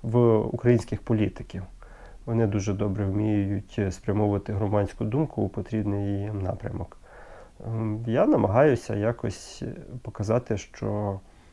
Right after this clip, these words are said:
не є, світ не є таким полярним, і він не є таким чорно-білим. І що завжди є вихід, де не треба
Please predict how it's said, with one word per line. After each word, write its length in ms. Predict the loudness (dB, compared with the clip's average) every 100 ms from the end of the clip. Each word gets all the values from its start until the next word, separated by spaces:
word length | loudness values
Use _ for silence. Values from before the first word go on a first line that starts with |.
| -14
не 360 | -6 -2 2 2
є, 140 | 0 -6
світ 320 | 0 2 4
не 120 | 2
є 120 | 2
таким 300 | 0 -6 -6
полярним, 580 | -4 -2 0 2 2 2
і 40 | 0
він 180 | 0
не 80 | 0
є 120 | 0
таким 280 | -2 -6 -8
чорно-білим. 640 | -6 -6 -4 -2 -4 -4 -8 -16 -20 -20 -20 -20 -20 -8
І 240 | -4 -4
що 180 | -4 -2
завжди 500 | 2 2 2 0 0
є 220 | 0 0
вихід, 480 | 2 0 -2 -6 -4
де 680 | -8 -4 -4 -2 -2 -2 -4
не 80 | -6
треба 720 | -4 0 2 2 2 0 -2